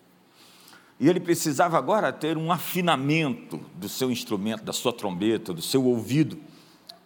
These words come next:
Como Moisés, que passou quarenta anos no deserto.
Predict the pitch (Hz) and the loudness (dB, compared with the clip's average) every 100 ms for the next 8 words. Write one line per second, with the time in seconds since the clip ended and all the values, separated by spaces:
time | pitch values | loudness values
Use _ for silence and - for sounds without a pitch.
0 | - - 262 233 196 123 196 214 156 - | -6 0 2 4 2 2 0 2 0 -2
1 | - 123 - 170 - - - - - 185 | -2 0 4 2 2 -8 -20 -10 -2 0
2 | 147 190 220 - - - - 214 202 117 | 2 0 -2 -2 -6 -6 -2 0 2 0
3 | 117 110 98 104 90 - - | -2 0 0 -2 -4 -8 -18